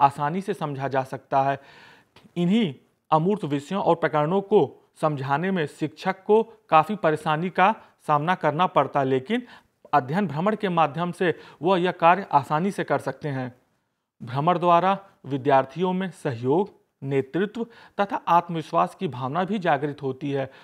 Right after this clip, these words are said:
और वह अपने को भविष्य के लिए तैयार कर पाते हैं। भ्रमण से विद्यार्थियों को मनोरंजन के साथ-साथ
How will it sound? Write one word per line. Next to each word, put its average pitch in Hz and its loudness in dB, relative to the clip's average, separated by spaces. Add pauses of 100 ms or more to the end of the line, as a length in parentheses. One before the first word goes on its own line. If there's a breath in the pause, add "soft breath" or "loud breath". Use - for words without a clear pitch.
(200 loud breath)
और 170 2
वह 190 -2
अपने 170 2
को 214 0 (160 loud breath)
भविष्य 143 -6
के 151 -2
लिए 156 0
तैयार 170 2
कर 143 0
पाते 135 0
हैं। 127 -6 (800)
भ्रमण 135 -4
से 202 -2 (260 soft breath)
विद्यार्थियों 139 0
को 208 0
मनोरंजन 147 -2
के 196 -2
साथ-साथ 151 4